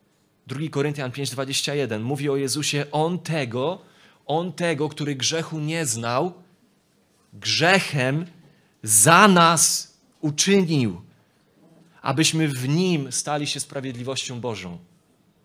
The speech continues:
Zbawiające dzieło Jezusa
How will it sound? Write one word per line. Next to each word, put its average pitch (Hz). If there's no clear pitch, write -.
Zbawiające 117
dzieło 127
Jezusa 117